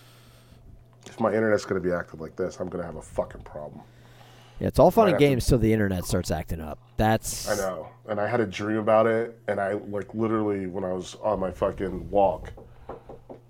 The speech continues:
Speaker 1: I did knock on wood on somebody's mail, mail post because I was like, "This is what I don't need."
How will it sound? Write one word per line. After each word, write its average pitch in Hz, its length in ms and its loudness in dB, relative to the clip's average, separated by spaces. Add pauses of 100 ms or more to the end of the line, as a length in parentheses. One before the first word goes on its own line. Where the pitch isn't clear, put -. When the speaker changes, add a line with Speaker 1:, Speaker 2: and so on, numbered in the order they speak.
(100)
Speaker 1:
I 107 140 -2
did 101 220 -2
knock 104 280 -2
on 101 240 2
wood 104 220 0
on 95 120 -6
somebody's 95 420 -6
mail, 95 380 -2 (160)
mail 101 240 -2
post - 520 -8 (100)
because 90 200 -10
I - 20 -6
was 87 80 -8
like, - 160 -12
"This 123 200 2
is 98 60 -8
what 92 140 -6
I 85 80 -10
don't 78 320 -14
need." - 140 -20